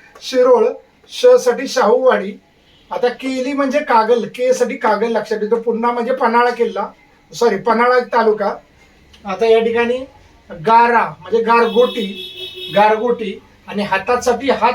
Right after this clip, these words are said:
कणंगले आणि घेऊन हा शब्द ड्रॉप करायचे. म्हणजे कोल्हापूर जिल्ह्यामध्ये एकूण बारा तालुके आहेत. परत एकदा ट्रिक वाचून दाखवतो.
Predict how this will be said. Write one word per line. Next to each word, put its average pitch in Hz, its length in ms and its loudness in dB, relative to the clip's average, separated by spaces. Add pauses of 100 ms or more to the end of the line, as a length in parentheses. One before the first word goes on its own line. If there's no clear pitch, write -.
(160)
कणंगले 226 420 0
आणि 196 160 -2
घेऊन 202 340 -2
हा 220 160 2
शब्द 226 260 -4 (460)
ड्रॉप 233 320 0
करायचे. 190 380 -2
म्हणजे 202 260 -4
कोल्हापूर 226 480 -2
जिल्ह्यामध्ये 226 640 -2 (360)
एकूण 226 320 0
बारा 202 420 2
तालुके 240 400 -2
आहेत. 208 240 0 (560)
परत 240 280 6
एकदा 247 200 6
ट्रिक 247 260 -4
वाचून 233 320 -2
दाखवतो. 220 540 -2